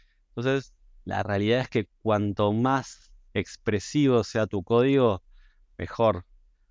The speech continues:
Obviamente, hay un trade-off con eso. ¿Por qué? Porque probablemente para llegar a esa,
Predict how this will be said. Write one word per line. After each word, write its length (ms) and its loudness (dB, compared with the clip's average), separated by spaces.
Obviamente, 640 0
hay 300 2
un 160 -2
trade-off 540 -2
con 180 0
eso. 360 -2
¿Por 200 -2
qué? 260 2
Porque 380 -2
probablemente 480 2
para 200 0
llegar 500 0
a 140 0
esa, 480 0